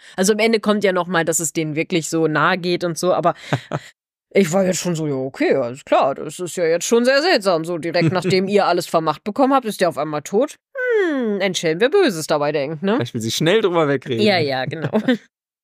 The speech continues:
Speaker 2: Ja.
Speaker 1: Ja, der ist übrigens tot. Und wir sind jetzt reich. <laughs>
Speaker 2: Genau,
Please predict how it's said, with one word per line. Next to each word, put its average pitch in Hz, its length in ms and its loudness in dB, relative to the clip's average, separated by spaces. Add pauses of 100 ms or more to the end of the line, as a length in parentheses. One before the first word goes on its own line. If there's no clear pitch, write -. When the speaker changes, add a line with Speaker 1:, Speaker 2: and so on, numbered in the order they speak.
(180)
Speaker 2:
Ja. 117 360 0
Speaker 1:
Ja, 254 100 2
der 302 120 4
ist 262 80 -2
übrigens 233 260 -2
tot. 175 180 -4 (300)
Und 233 100 -2
wir 233 140 4
sind 190 100 -4
jetzt 170 160 -10
reich. 143 220 -6 (100)
<laughs> - 0 - (1800)
Speaker 2:
Genau, - 160 -2